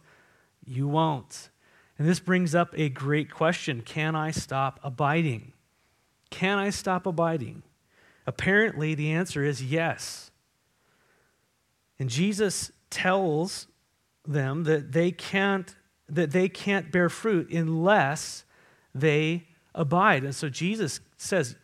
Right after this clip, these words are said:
"Abide." He gives them a command, "Remain, abide." He gives them a choice. That's interesting. And Jesus goes on to, in verse six,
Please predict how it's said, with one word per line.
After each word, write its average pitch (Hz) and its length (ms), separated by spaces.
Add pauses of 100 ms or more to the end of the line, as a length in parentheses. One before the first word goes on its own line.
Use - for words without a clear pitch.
(360)
"Abide." 165 540 (880)
He 165 120
gives 208 260
them 202 140
a 151 60
command, 143 640 (140)
"Remain, 165 720 (100)
abide." 165 540 (400)
He 160 100
gives 185 200
them 190 120
a 156 60
choice. - 720 (880)
That's 139 180
interesting. 180 500 (1080)
And 160 100
Jesus 196 300
goes 170 220
on 226 300
to, 160 120
in 175 160
verse 160 220
six, - 540